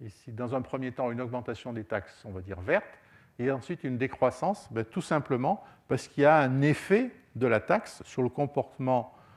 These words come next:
aussi bien en acquisition de biens qu'en fonction d'usage, des consommateurs, et à partir de ce moment-là, la taxe devient non pas inefficace parce qu'elle ne rapporte plus,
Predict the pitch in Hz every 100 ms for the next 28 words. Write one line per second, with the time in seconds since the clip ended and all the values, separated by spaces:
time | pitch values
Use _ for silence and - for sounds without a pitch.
0 | - _ 127 131 - 131 127 135 131 120
1 | 135 - 135 131 - 143 127 113 113 127
2 | 127 117 - _ - 110 - 101 - 123
3 | 107 101 113 165 214 - - _ - 147
4 | 143 123 - 110 104 156 196 175 107 117
5 | - 123 107 107 107 160 104 - 147 -
6 | 110 113 120 120 117 113 - 127 117 -
7 | 165 170 170 170 - 160 135 - 117 -
8 | 110 107 101 104 - 98 - 226